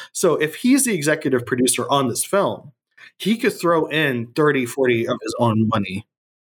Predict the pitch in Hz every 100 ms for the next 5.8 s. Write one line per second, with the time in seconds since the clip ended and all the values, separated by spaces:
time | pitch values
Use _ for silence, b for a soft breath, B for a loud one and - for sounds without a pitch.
0 | _ 131 120 101 95 110 92 95 131 110
1 | - 117 101 98 92 92 _ _ _ _
2 | _ - 160 123 110 98 - - - -
3 | 92 90 - - _ _ _ _ - 196
4 | 170 175 226 202 185 185 - 113 110 -
5 | - 135 156 160 196 190 190